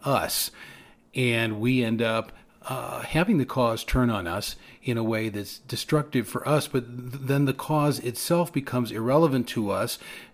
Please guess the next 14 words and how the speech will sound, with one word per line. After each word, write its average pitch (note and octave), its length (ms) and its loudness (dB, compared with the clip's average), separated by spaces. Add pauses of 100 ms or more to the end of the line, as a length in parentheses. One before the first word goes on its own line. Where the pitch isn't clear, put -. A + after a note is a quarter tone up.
Therefore, C#3 420 6
the B2 140 4
underlying B2+ 480 4
issue C#3+ 280 4
that A#2 80 2
was B2+ 160 0
really A3+ 200 6
driving A#2+ 400 4
the A2 80 -2
cause C3+ 400 0
in A#2 60 -4
the G#2 100 -6
first - 420 -6
place G#2 420 -2